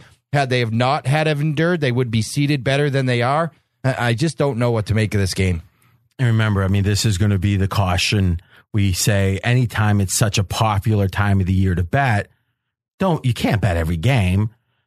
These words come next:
Speaker 2: To win, this is a fact. We can talk here about art. This is science. To win long-term,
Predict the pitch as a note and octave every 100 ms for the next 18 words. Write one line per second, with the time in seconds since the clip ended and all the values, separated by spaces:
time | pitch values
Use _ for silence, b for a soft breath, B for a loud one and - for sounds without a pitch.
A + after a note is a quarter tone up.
0 | _ - B2+ A#2 G#2+ B2+ C3+ D3+ F3+ G3
1 | _ _ _ - D3 - F#3+ F3 - -
2 | G#2 F#2+ D2+ - - G#2 B2 D3+ C3+ C#3+
3 | C#3 - C3 B2 A#2+ - G#2+ G#2+ G#2 -
4 | - B - B2+ A#2+ G#2 - F#2+ F#2+ F#2
5 | D#2+ - - - b b b b - C3
6 | A#2+ A2+ C#3 D3+ F3 A3 - _ _ A2+
7 | A2+ B2 D3 D3+ - C3+ A2 G#2 G#2